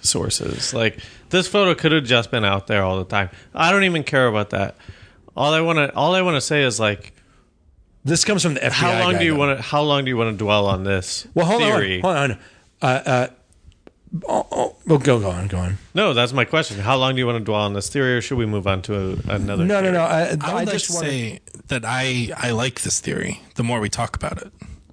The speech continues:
Speaker 3: Because from the Japanese perspective, right,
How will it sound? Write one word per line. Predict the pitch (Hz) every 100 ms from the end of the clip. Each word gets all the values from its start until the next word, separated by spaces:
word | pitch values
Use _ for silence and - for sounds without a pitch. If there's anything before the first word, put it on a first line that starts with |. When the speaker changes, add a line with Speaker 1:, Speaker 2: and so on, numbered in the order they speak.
| - -
Speaker 3:
Because | 113 151 156 123 120 - - - - - - - _ _ -
from | - 147
the |
Japanese | 135 147 147 160 185
perspective, | - - 107 - 107 120 - - -
right, | 117 131